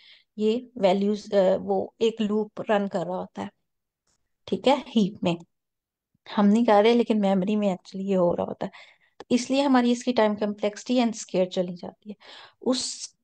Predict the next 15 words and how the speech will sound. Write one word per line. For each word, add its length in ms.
चीज़ 320
को 140
अवॉइड 460
करने 220
के 100
लिए, 80
ये 140
मैं 240
लेती 400
हूँ 100
क्वेश्चन 320
आपका, 300
पहले 240
मैं 80
इस, 180